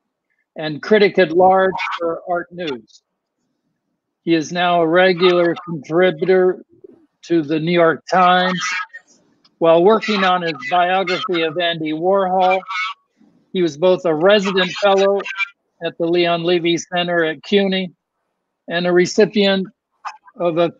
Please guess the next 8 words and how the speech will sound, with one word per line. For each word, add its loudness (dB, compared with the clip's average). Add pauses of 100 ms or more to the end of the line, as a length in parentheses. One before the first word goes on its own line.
(100)
Cullman 2
Fellowship 0 (840)
at -6
the -4
New -4
York 0
Public 2 (140)
Library. -2